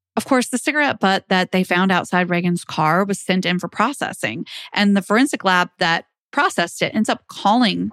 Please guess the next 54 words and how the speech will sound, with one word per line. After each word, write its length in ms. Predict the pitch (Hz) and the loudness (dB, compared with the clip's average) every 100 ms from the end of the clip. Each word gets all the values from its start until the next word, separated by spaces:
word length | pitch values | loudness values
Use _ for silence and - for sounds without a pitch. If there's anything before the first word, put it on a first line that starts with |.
| - | -2
the 60 | 190 | -2
investigators 600 | 180 180 - 170 170 - | 0 -4 -2 -4 -4 -6
to 100 | 190 | -2
let 200 | 185 175 | -2 0
them 100 | 190 | 0
know 240 | 175 175 | 0 0
that 240 | 170 175 - - - - | 0 -2 -4 -20 -14 -2
not 160 | 208 180 | 0 2
only 540 | 190 214 269 285 294 | 0 2 2 2 0
did 140 | - 196 | -4 -2
they 100 | 190 | -2
find 360 | - 180 185 | 0 0 0
D 160 | 175 175 | 0 -2
N 100 | 165 | -2
A, 340 | 180 156 120 - _ _ _ - | -4 -6 -10 -16 _ _ _ -4
but 140 | 208 | -2
that 120 | 202 180 | 0 -2
it 140 | - | -2
got 180 | 180 202 | -2 -2
a 60 | |
hit 360 | 247 - 185 - _ | -2 0 -2 -2 _
in 120 | 202 185 | 0 0
the 100 | 180 | 0
D 180 | 180 | 0
N 80 | 175 | 0
A 140 | 170 170 | -2 -4
database. 720 | 170 175 175 - - - - _ _ _ _ - | -4 -4 -4 -8 -12 -16 -20 _ _ _ _ 0
It 120 | 226 | 4
matched 340 | 220 220 - | 2 2 2
a 40 | 311 | 4
man 460 | 233 202 196 196 | 6 4 2 0
named 300 | 214 190 185 - | 2 0 0 -6
Brian 460 | 190 170 185 196 240 - | 0 2 2 0 -2 -4
Goldsby. 640 | 175 160 - - - - - _ - - | -4 -4 -8 -14 -12 -12 -14 _ -20 -6
And 100 | 247 | 2
Lieutenant 360 | 269 277 370 294 | 2 2 0 2
Davidson 380 | 294 277 - 262 | 0 0 0 0
actually 340 | 220 - 240 | 0 -2 -2
even 180 | 190 196 | 0 0
knew 160 | 180 208 | 2 2
this 220 | 185 - | 0 -2
guy, 200 | - 175 | -4 -2
and 180 | 180 202 | 0 2
he 80 | |
knew 260 | 185 202 254 | 2 2 2
him 140 | 185 | 0
because 180 | 180 208 | -2 -2
he 100 | 196 | 0
worked 300 | 185 190 214 | 0 0 0
on 100 | 226 | 0
a 60 | 202 | -2
case 380 | - 185 185 - | -2 -2 -2 -2
involving 640 | 196 175 165 233 330 190 | 0 2 2 2 4 0
him 300 | 175 165 180 | 0 -2 -2